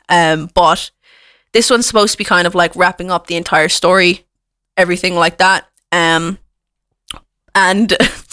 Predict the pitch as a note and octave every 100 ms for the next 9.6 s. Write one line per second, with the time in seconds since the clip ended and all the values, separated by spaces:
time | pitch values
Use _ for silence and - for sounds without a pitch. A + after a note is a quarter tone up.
0 | - - - - - _ _ _ A3+ C4+
1 | A#3 C4 A#3+ A3+ G3+ - - G#3 A#3 A3
2 | G#3 A#3+ - - F#3+ G3 G3+ G#3 F#3+ G#3
3 | F#3+ G#3 G3+ G3 F3 F#3+ G#3+ - F3+ F3+
4 | F3+ - F3+ F3 A#3+ C4+ C4 B3 - A3
5 | A3 G3+ - F3+ G3 G3 G#3 A3+ G3 G3+
6 | A3+ A3 - F3 E3+ E3+ D3 F#3 F#3 E3+
7 | - F#3 G3 G3+ - C4+ A#3 A3+ G#3+ G3
8 | - - G#3 G#3 G3+ - G3 F3+ F#3 F3+
9 | - D#3 - D3+ C3+